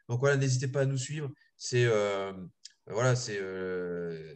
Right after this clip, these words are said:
c'est, euh, risible le prix d'abonnement qu'on a mis, mais on voulait pouvoir vous partager quelque chose d'un peu plus qualitatif où nous, on passait plus de temps à le concevoir, mais, euh, qui permette aussi de répondre à vos questions de tous les jours. Voilà.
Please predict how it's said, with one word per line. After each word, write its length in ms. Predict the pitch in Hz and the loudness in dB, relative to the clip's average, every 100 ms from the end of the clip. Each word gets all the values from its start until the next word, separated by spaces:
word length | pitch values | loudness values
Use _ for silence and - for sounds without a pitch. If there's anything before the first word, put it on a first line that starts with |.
| - | -18
c'est, 340 | - - 92 | -16 -14 -12
euh, 200 | 87 85 | -12 -12
risible 540 | 87 120 123 127 127 110 | -8 -6 -2 -2 -2 -4
le 140 | 107 | -6
prix 180 | - 127 | -8 -6
d'abonnement 380 | 117 110 120 123 | -6 -4 -4 -4
qu'on 220 | 113 113 | -6 -6
a 80 | 107 | -4
mis, 220 | 120 139 | -4 -4
mais 100 | 117 | -4
on 80 | 104 | -6
voulait 400 | 110 120 135 131 - _ _ | -4 -2 -2 -4 -20 _ _
pouvoir 280 | - 120 135 | -4 2 2
vous 180 | 123 123 | 2 -2
partager 440 | 139 131 135 131 | -4 -4 -2 -2
quelque 140 | 135 123 | -2 -6
chose 160 | - | -4
d'un 100 | 127 | -2
peu 140 | 123 131 | 0 -2
plus 140 | 127 | -6
qualitatif 580 | 143 143 131 135 131 160 | -4 -4 0 -2 -2 -4
où 60 | 127 | 2
nous, 180 | 139 170 | 2 0
on 60 | |
passait 280 | 151 135 139 | -4 -4 -4
plus 220 | 131 131 | -4 -4
de 120 | 123 120 | -2 -4
temps 240 | 139 135 - - - | -4 -6 -10 -14 -6
à 80 | |
le 80 | 117 | -6
concevoir, 840 | 123 165 135 147 131 131 151 170 - _ _ _ - | -4 -6 -4 0 2 2 2 -2 -8 _ _ _ -4
mais, 240 | 120 147 | 0 4
euh, 580 | 139 123 117 113 107 107 | 6 6 4 4 2 0
qui 140 | 110 | -2
permette 340 | 127 135 135 131 | -4 0 0 0
aussi 160 | 123 | -4
de 60 | 131 | -2
répondre 320 | 123 123 123 | -2 -2 -2
à 20 | |
vos 100 | 113 | -2
questions 380 | 120 117 - 123 | -4 -6 -8 -8
de 80 | 113 | -8
tous 140 | 104 | -10
les 80 | 107 | -14
jours. 260 | 95 80 _ _ _ _ _ _ _ _ _ - - _ - | -14 -14 _ _ _ _ _ _ _ _ _ -20 -20 _ -14
Voilà. 220 | 82 | -12